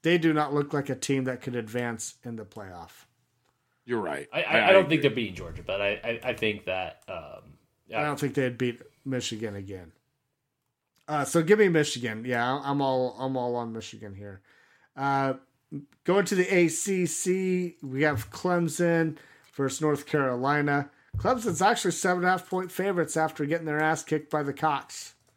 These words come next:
Speaker 1: They took it to the ass by the Cox last week, so. Derek.
Speaker 2: Well, thank our new offensive coordinator for that, I guess.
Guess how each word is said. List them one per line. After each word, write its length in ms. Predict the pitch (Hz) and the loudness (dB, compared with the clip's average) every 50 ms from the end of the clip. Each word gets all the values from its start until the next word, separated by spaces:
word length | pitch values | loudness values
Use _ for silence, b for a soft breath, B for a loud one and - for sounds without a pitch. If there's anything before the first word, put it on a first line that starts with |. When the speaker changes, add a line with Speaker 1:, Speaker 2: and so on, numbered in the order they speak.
| _ _ _ _ _ _ | _ _ _ _ _ _
Speaker 1:
They 80 | - 143 | -6 -4
took 220 | 143 - 190 185 | 0 0 0 0
it 100 | 214 180 | 0 -2
to 80 | - 202 | -2 0
the 160 | 196 220 220 | 2 4 6
ass 220 | 220 220 214 - - | 6 6 4 2 2
by 160 | - 208 196 | 0 0 2
the 100 | 190 180 | 0 0
Cox 400 | 185 190 190 175 156 - - - | 2 2 2 2 2 -2 -4 -2
last 320 | 147 135 123 117 - - | -2 -2 -2 -4 -6 -6
week, 260 | 135 127 127 131 135 | -4 -4 -4 -4 -6
so. 400 | - - - 127 120 117 113 107 101 - _ _ _ _ _ _ _ _ _ _ _ _ _ _ _ _ _ _ _ _ _ _ _ _ _ _ _ _ _ _ _ _ _ _ _ _ _ _ _ _ _ _ _ _ _ _ _ - | -10 -10 -6 -6 -4 -4 -6 -8 -10 -14 _ _ _ _ _ _ _ _ _ _ _ _ _ _ _ _ _ _ _ _ _ _ _ _ _ _ _ _ _ _ _ _ _ _ _ _ _ _ _ _ _ _ _ _ _ _ _ -10
Derek. 300 | 143 147 143 135 131 131 - - - 95 | -8 -6 -4 -6 -6 -8 -12 -18 -10 -4
Speaker 2:
Well, 460 | 107 120 123 123 127 123 110 - - _ _ _ _ _ _ _ _ _ _ _ _ _ _ _ _ _ _ _ | 0 2 4 4 4 2 0 -2 -8 _ _ _ _ _ _ _ _ _ _ _ _ _ _ _ _ _ _ _
thank 260 | - - 127 147 143 139 | -4 0 2 2 4 4
our 120 | 135 139 | 4 4
new 160 | 143 151 147 | 6 4 4
offensive 400 | 147 147 139 151 156 143 - - | 4 2 2 0 -2 -2 -2 -2
coordinator 420 | - - 151 151 147 151 156 160 147 | 0 2 2 4 4 2 2 2 0
for 140 | - 139 | 0 2
that, 220 | 143 156 156 147 110 | 2 2 2 2 0
I 100 | 95 90 | -2 -4
guess. 540 | 80 85 85 90 95 98 92 - - - | -6 -6 -4 -4 -4 -4 -4 -6 -10 -12